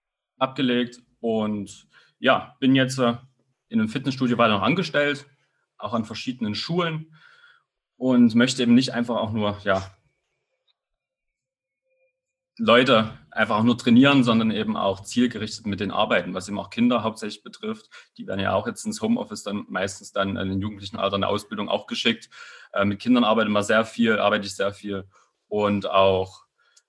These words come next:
genau, mit Reha-Patienten, Leistungssportlern, zielgerichtete Sportler, Läufer. Und das ist erstmal,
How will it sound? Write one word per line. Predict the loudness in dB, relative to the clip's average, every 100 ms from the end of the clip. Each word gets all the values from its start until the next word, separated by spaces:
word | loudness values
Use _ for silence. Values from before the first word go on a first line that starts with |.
| -2
genau, | 2 2 2
mit | 0 2 4
Reha-Patienten, | 4 6 2 2 2 4 2 -2 -6 _ _ _ _ _ _ _ _ _ _ _ 0
Leistungssportlern, | 2 2 0 -2 0 2 2 4 4 4 -2 _ _ _ _ _ _ _ _ _ _ _ _ -18
zielgerichtete | 0 2 4 2 0 -2 -4
Sportler, | -2 2 2 4 2 0 -14 _ _ 0
Läufer. | 4 6 4 2 2 -6 _ _ _ _ _
Und | -4 -4 -2 -4 -6
das | -6
ist | -2
erstmal, | -2 -2 0 2 2 0 -8